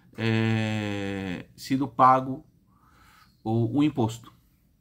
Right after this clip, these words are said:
né? Aí foi, e foi taxado com taxa de redespacho e, e imposto.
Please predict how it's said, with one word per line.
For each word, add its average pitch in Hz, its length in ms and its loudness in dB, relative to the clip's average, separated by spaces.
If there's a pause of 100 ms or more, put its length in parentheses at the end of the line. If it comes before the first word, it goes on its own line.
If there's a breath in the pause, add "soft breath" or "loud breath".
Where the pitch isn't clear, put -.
(160)
né? 113 400 -4 (580 soft breath)
Aí 127 1300 2
foi, 107 160 -6
e 113 60 -6
foi 127 180 -6
taxado 127 680 -2
com 120 200 -6
taxa 117 240 -4
de 107 60 -6
redespacho 156 880 0 (420 soft breath)
e, 123 320 -2
e 131 140 0
imposto. 104 580 -6